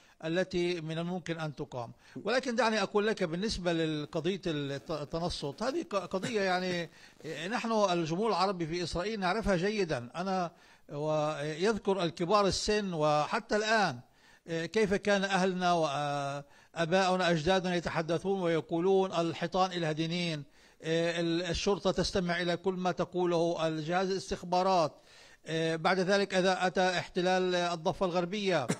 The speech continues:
<coughs> وفي حينه قال لايبوفيتش أن الدولة هذه ستتحول إلى دولة مخابرات، بأن ال-، يعني ي-، يبدأون بالضفة الغربية وينتهون، آه، للمواطن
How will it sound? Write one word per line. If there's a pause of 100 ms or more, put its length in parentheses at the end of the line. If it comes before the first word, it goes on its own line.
<coughs>
وفي
حينه
قال
لايبوفيتش (380)
أن
الدولة
هذه
ستتحول
إلى
دولة
مخابرات، (140)
بأن
ال-، (320)
يعني
ي-،
يبدأون
بالضفة
الغربية
وينتهون،
آه،
للمواطن